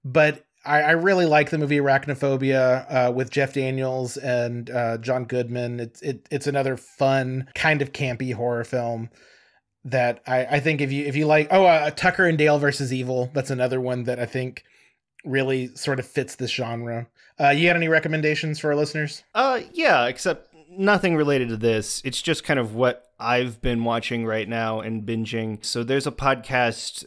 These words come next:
Speaker 2: I like that, uh, follows, it sort of is like an improv based off, uh, Dungeons and Dragons. It's called Dice Funk.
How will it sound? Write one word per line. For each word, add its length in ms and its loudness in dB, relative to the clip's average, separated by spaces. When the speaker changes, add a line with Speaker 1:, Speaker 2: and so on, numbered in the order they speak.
Speaker 2:
I 160 -2
like 460 -4
that, 500 -4
uh, 440 -4
follows, 560 0
it 80 -6
sort 200 -2
of 100 -4
is 140 -8
like 140 -8
an 200 -4
improv 600 0
based 280 -2
off, 260 -4
uh, 280 -4
Dungeons 440 -4
and 120 -6
Dragons. 420 -2
It's 120 -12
called 400 -8
Dice 360 -4
Funk. 440 -4